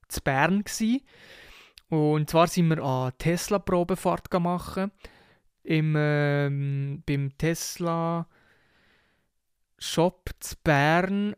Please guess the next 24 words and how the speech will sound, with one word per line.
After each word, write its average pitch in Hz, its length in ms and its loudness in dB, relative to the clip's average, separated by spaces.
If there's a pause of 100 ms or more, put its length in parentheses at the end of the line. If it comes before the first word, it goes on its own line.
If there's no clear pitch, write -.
Äh, 143 400 2
jetzt 143 140 -4
muss 151 80 -2
ich 139 60 -4
überlegen, 135 360 -2
Zentweg 160 1000 0
eins 147 580 0
heisst, 139 340 -6
ist - 180 -6
die 147 60 0
Adresse. 131 500 -6
Zentweg 139 540 -4
eins. 180 420 -2
Und 175 380 -2
es - 160 -6
ist - 400 -2
dort, - 280 -2
äh, 180 240 2 (640)
echt - 500 -2
gerade 180 300 2 (160)
neben 180 540 2 (240)
der 185 140 4
kleinen 165 600 0
Alment 151 920 0